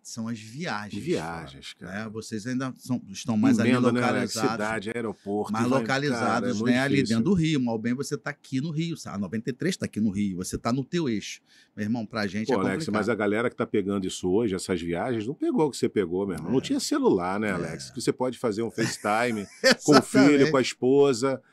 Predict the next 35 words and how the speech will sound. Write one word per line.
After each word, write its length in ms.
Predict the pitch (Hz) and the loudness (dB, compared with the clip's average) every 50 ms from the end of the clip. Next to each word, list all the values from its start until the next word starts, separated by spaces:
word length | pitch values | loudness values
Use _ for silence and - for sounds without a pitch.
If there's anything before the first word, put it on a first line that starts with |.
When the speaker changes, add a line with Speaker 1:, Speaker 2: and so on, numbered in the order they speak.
| _ _ _ | _ _ _
Speaker 2:
falar 240 | - 135 120 131 135 | 2 2 4 4 4
umas 220 | 131 131 123 110 | 2 2 0 2
bobeirinhas 800 | 104 131 127 117 123 107 104 123 147 156 156 151 147 143 131 120 110 | 4 4 4 6 4 4 4 6 6 6 6 6 4 4 2 2 2
e 40 | 131 | 0
o 80 | 120 | 0
caramba. 400 | - 135 123 113 127 139 147 147 - | 2 2 2 4 4 2 0 -2 0
Hoje, 400 | 139 160 185 196 - 247 269 233 | 0 2 2 2 0 0 -4 0
hoje 300 | 160 180 202 233 208 214 | 2 4 4 4 4 4
é 40 | 185 | 2
mais 180 | 139 117 101 - | 2 2 -2 -4
fácil, 420 | - - - - 95 95 - 202 190 | -4 -2 -2 -2 -2 -2 -4 -4 -2
né, 60 | - | 0
Speaker 1:
Você 140 | - 269 294 | 0 2 2
Speaker 2:
cara? 140 | 277 269 247 | 4 4 4
Speaker 1:
lembrou 220 | 208 214 208 220 | 6 6 6 6
uma 120 | 202 208 190 | 6 4 2
coisa, 180 | - 196 190 - | 0 -2 -2 -2
você 200 | 160 135 143 165 | -6 -6 -2 -2
acredita 840 | 208 214 - 220 180 147 131 - 151 190 202 - - 135 101 90 95 _ _ - _ _ | -2 0 0 0 0 0 0 0 0 -2 -2 -2 -2 -6 -6 -6 -8 _ _ -20 _ _
que 340 | - - - 135 131 131 120 - | -20 -12 -4 0 0 0 2 2
eu, 200 | 135 139 135 - _ _ _ - - | 2 2 0 0 _ _ _ -14 -8
é, 320 | 120 127 120 101 117 117 113 | -4 -2 -2 0 0 0 0
é, 40 | |
eu 60 | 113 117 | 0 0
me 100 | 131 120 | 0 0
lembro 220 | 113 123 127 120 | 0 0 -2 -4
que 120 | 104 - 123 | -6 -4 -2
meu 100 | 123 113 | -2 -2
pai 220 | - - 123 127 123 | -2 -2 -2 0 0
uma 240 | 120 117 113 107 | 0 0 -2 -2
vez, 400 | 90 98 104 101 101 92 - - - | -4 -6 -4 -4 -4 -6 -8 -10 -10
né, 140 | 92 98 120 | -10 -10 -10
isso 160 | 120 - 104 | -10 -8 -4
lá 100 | 104 120 | -4 -4
atrás, 300 | 120 - - 107 127 156 | -4 -4 -4 -4 -4 -2